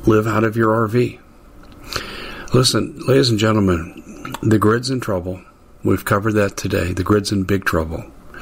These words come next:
Uh, our Granholm <laughs> energy secretary, she said, "It's a good idea to follow California's model of blackouts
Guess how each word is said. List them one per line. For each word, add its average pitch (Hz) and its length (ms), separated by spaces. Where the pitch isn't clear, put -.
Uh, 92 420
our 98 320
Granholm 117 1400
<laughs> - 0
energy 190 500
secretary, 151 760
she 143 200
said, 147 260
"It's 196 220
a 302 40
good 330 260
idea 277 800
to 180 120
follow 196 480
California's 165 840
model 147 380
of 131 140
blackouts - 840